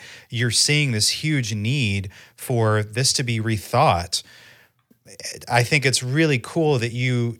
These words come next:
took that, that thing that you found is needed in the market and you really turned it into a model for your shop. So,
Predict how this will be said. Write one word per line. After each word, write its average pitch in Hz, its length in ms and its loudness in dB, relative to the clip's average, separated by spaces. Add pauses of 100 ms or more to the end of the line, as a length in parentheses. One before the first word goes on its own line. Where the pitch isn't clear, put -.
took 160 300 0
that, 120 480 2 (420)
that 117 180 0
thing 143 360 2
that 135 100 -2
you 120 160 0
found 123 320 0
is 101 100 -2
needed 117 200 0
in 107 40 -4
the 104 80 -4
market 120 400 0
and 107 100 -8
you 104 120 -4
really 127 260 0
turned 107 300 -4
it 110 40 -4
into 107 240 -4
a 101 40 -2
model 101 320 0
for 98 140 -8
your 92 100 -6
shop. 120 420 0
So, 98 320 -2